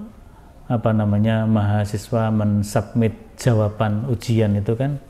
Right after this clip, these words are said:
kalau sudah ada duditnya itu kan, kalau memasukkannya di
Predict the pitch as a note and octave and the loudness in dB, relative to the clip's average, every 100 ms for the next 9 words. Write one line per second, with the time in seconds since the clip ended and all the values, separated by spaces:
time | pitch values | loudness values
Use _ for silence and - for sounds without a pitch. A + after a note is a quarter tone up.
0 | - - - - - A2 A2 C3+ G#2+ G2+ | -20 -20 -20 -20 -4 -2 0 0 0 0
1 | G2 G#2+ G2+ C#3 A2 C#3 - C3 A#2+ A2 | 2 0 2 2 4 4 2 2 2 2
2 | C3 C#3+ C#3 D#3 - - - - - - | 2 2 0 -2 -10 -20 -20 -20 -20 -20
3 | - A#2 A2 G#2 G#2+ G#2+ G#2 - - - | -6 -2 2 2 2 0 -2 -8 -12 -10
4 | - - A#2+ A#2+ A2+ C3+ C3 B2 A#2+ B2 | -6 2 4 4 2 -4 2 4 6 4
5 | A#2+ A2+ G#2+ G2+ A#2+ A#2 A2 G#2+ | 4 2 -2 0 2 4 4 0